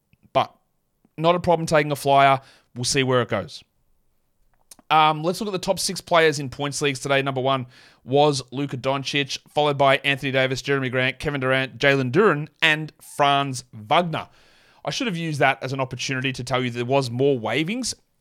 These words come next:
in Charlotte. Both Ish Smith and Frank Ntilikina got waived. So that does, I think, open up some stuff there for Tre Mann. Tre Mann's an interesting stash guy in Charlotte, but a lot of it's just gonna depend on what they do with LaMelo Ball, 'cause if LaMelo Ball plays, then Tre probably won't be useful.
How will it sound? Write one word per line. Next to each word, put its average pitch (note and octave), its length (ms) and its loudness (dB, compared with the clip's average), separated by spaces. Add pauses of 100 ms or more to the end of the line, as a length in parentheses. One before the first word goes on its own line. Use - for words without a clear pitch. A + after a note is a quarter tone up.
(120)
in E3+ 140 -2
Charlotte. F3 500 2
Both C#3+ 240 2 (100)
Ish F3 220 -2
Smith G#3 280 -4 (140)
and D3 180 -2
Frank C#3+ 300 -2
Ntilikina C#3 480 -2
got A#2+ 160 -2
waived. G#2+ 400 -4 (640)
So B2 100 -8
that C3 320 0
does, D#3 320 4
I B2+ 120 0
think, C#3+ 260 -6
open C3 240 0
up C3 120 -2
some - 140 -8
stuff B2+ 300 0
there B2+ 160 2
for B2+ 80 -6
Tre B2 300 0
Mann. C3 300 0 (640)
Tre G3 160 4
Mann's F#3+ 200 0
an F3 80 -2 (100)
interesting F3+ 440 -2
stash - 460 2
guy G3 240 4
in D#3 200 -6
Charlotte, E3 480 2
but C3+ 300 2 (520)
a C3+ 60 -4
lot F#3+ 120 4
of G#3+ 80 -2
it's G#3+ 100 -2
just F#3+ 120 -4
gonna F#3 140 0
depend E3+ 260 -4
on D#3+ 80 0
what D3+ 120 2
they D#3 80 2
do C#3+ 120 0
with C#3+ 120 0
LaMelo C3+ 280 2
Ball, A#2 200 -2
'cause - 160 -12
if A2+ 60 -12
LaMelo F3 340 0
Ball F3+ 180 0
plays, C3 460 0
then B2+ 240 -6
Tre B2 240 -2
probably C#3+ 360 -4
won't C#3 220 -2
be B2 80 -10
useful. - 440 -12